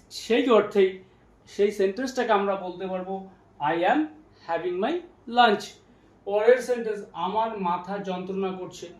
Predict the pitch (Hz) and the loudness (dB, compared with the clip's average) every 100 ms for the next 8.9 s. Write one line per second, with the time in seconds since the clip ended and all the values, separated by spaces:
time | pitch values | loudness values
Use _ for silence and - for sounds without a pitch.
0 | _ - - 214 185 202 233 254 254 254 | _ -14 -6 -2 2 2 0 0 -2 -4
1 | 254 262 196 233 247 220 180 214 269 202 | -6 -2 0 2 2 4 4 2 -2 -4
2 | 202 202 196 220 226 226 226 220 220 220 | -4 -2 -2 -2 0 0 0 0 -2 -4
3 | 214 220 214 214 214 226 214 214 220 220 | -4 -2 -2 -4 -8 -10 -4 -4 -2 -4
4 | 220 220 254 262 262 262 254 202 - - | -6 -6 -6 -6 -4 -2 4 4 4 -6
5 | - _ _ 196 220 220 185 - - _ | -20 _ _ -2 2 4 2 -2 -16 _
6 | 196 208 220 240 196 175 185 214 226 240 | -4 0 2 0 0 -2 -2 -2 -2 0
7 | 226 202 202 220 208 220 226 208 196 190 | 0 -4 -4 -6 -4 -4 -2 2 4 4
8 | 165 139 131 131 - - - - | 2 2 -2 -8 -16 -12 -8 -2